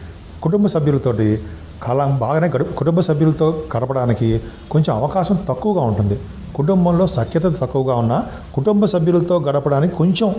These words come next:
అవకాశం తక్కువగా ఉంటుంది. అంత బిజీగా ఉంటారు. అలాగే ధనం విషయంలో ఎటువంటి ఇబ్బందులు పడవలసిన అవసరం లేదు. వీళ్ళు వ్యాపార రంగంలో అద్భుతంగా దా-, ఉంటుంది.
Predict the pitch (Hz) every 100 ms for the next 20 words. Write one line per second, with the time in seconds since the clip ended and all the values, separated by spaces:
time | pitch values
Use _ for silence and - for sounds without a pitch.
0 | 127 135 156 147 190 139 127 151 156 139
1 | 139 247 - - 160 180 123 131 196 202
2 | 120 110 95 143 - - - - - -
3 | 127 196 123 98 214 175 151 131 127 -
4 | - - 117 127 151 143 123 123 127 123
5 | 113 113 120 214 - - - 120 117 113
6 | 107 98 95 104 - - - 127 117 117
7 | 151 175 165 147 139 127 120 - - -
8 | 127 110 147 131 127 151 - - - -
9 | 170 131 127 123 123 - 233 131 113 98